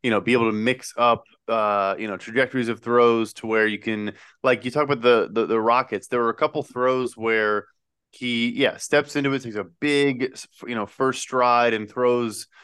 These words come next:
like a heater. And I was like, I think if you kinda, you know, took a little bit off and, and maybe feather this in a little bit more, it probably <laughs> would have made more sense and led to some yak. And then,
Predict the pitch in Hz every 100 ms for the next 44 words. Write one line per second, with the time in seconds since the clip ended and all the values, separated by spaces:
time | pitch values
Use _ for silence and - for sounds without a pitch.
0 | _ 127 110 110 113 180 147 101 101 -
1 | 123 120 120 120 131 123 - 127 127 196
2 | 196 - 151 151 151 147 139 123 117 117
3 | 120 104 - 156 151 127 113 123 127 107
4 | - _ - 117 113 120 120 110 - 131
5 | 139 120 107 123 135 110 104 104 95 107
6 | 101 98 95 _ _ 120 98 139 151 143
7 | 131 139 127 147 143 131 127 117 131 127
8 | 117 117 117 117 - 107 113 143 139 135
9 | 117 117 117 113 110